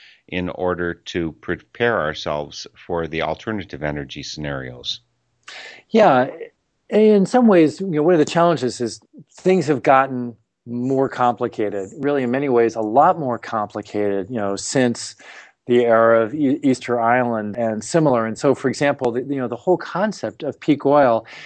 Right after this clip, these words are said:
Speaker 2: is valuable, but I think it is, to some extent, kind of flawed because it's become clear, and we're really living this right now, that, that there's a lot of momentum, there's a lot of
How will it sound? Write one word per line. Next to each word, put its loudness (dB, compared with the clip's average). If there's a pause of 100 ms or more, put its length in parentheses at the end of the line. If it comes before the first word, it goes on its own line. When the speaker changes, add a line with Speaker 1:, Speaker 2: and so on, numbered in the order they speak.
(380)
Speaker 2:
is 2
valuable, 4
but -8
I 0
think 0
it 4
is, 2 (100)
to -10
some 0
extent, -4 (100)
kind 0
of 0
flawed 2
because 0 (560)
it's 4
become 2
clear, -2
and 0
we're 2
really 2
living 2
this -6
right 0
now, -2
that, -4 (300)
that 4
there's 2
a -2
lot 0
of 0
momentum, -2
there's 0
a -2
lot 2
of -2